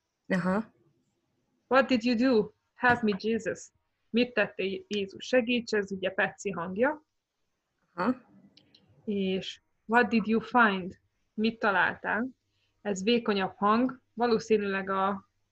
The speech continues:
Speaker 2: gyermeki Burke Ramseyé, ugye John Benin bátyáé.
Speaker 1: Aha.
Speaker 2: De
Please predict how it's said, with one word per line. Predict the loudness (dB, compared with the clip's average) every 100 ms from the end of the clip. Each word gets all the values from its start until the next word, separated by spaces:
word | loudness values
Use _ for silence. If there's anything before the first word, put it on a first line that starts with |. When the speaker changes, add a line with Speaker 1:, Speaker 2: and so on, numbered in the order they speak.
| _ _ -6
Speaker 2:
gyermeki | 0 0 0 -4 -8 -8 -6 -4
Burke | -2 0 -2 -8
Ramseyé, | -8 -8 -10 -6 -2 -2 -2 _ _ _ _ _ _ _ _ -12
ugye | -8 -4 -2 -2 -4 _ _ _ _ _ -12
John | -2 -2 0
Benin | -4 -6 -4
bátyáé. | -4 -6 -10 -14 -10 -6 -6 -8 _ _ -10
Speaker 1:
Aha. | -6 -4 -4 -6 _ _ _ _ _ _ _ _ _ _ _ _ _ _ _ -20 -10
Speaker 2:
De | -2 2 4 2 0 -6